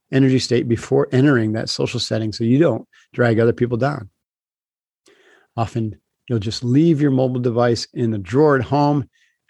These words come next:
and go do these things without the constant pull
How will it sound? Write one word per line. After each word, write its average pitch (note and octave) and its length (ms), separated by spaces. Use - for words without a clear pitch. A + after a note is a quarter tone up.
and C3 220
go C3+ 160
do C#3+ 240
these C#3+ 280
things A2+ 440
without B2+ 520
the A#2 120
constant - 680
pull G#2+ 540